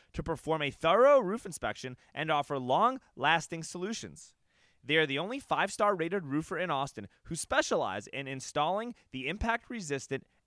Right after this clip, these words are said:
F-Wave Revia and back all roof replacements with a twenty thousand dollar guarantee. To schedule a roof inspection, call five one two, nine three seven,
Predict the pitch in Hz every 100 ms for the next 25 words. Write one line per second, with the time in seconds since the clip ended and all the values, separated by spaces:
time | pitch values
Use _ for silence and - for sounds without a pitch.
0 | - 196 247 - 143 135 110 143 247 156
1 | 113 104 _ _ - 143 139 139 143 -
2 | - 190 262 254 165 208 - 147 120 117
3 | 113 117 - _ - 120 127 - 190 240
4 | 233 185 180 175 147 139 139 131 _ 120
5 | 120 120 - 110 73 _ _ _ _ _
6 | _ _ _ _ - 147 226 254 302 294
7 | 254 269 226 - 110 - 120 117 - _
8 | - 131 127 131 170 247 269 - 165 202
9 | - _ _ - 127 180 233 247 247 -
10 | 165 151 170